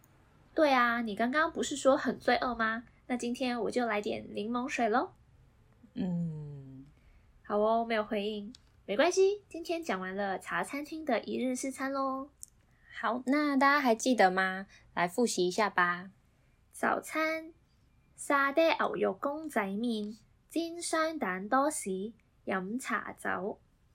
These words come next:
Speaker 1: 午餐，魚蛋河。 三點三下午茶，菠蘿油。 晚餐，臘腸煲仔飯，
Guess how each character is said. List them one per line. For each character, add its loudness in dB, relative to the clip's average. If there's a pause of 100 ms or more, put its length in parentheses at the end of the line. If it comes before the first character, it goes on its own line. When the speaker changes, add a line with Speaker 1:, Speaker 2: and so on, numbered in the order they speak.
(540)
Speaker 1:
午 2
餐， -2 (500)
魚 -4
蛋 0
河。 -4 (960)
三 0
點 -2
三 -2
下 2
午 -6
茶， -6 (680)
菠 6
蘿 2
油。 -6 (1200)
晚 2
餐， -6 (640)
臘 6
腸 -2
煲 4
仔 0 (140)
飯， -4